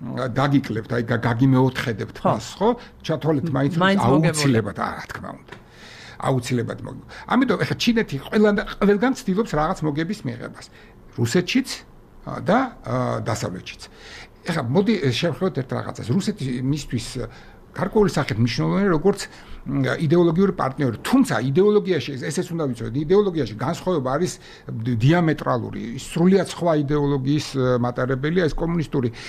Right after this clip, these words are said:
Speaker 1: იდეოლოგია, რომელიც, ე, რაღაცა ღერძია. ეს არის ღერძი, რომელზეც აწყობილია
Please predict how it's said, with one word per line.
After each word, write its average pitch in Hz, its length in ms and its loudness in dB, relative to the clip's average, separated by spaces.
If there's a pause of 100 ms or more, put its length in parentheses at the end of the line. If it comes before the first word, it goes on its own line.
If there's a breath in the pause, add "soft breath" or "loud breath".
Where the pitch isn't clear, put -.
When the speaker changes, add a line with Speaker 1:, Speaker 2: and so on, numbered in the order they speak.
(100)
Speaker 1:
იდეოლოგია, 170 640 4
რომელიც, 123 380 0
ე, 120 80 -4 (420)
რაღაცა 110 420 -6
ღერძია. 127 480 2 (320 loud breath)
ეს - 180 -2
არის 147 220 0
ღერძი, 160 360 2
რომელზეც 143 500 2
აწყობილია 175 800 0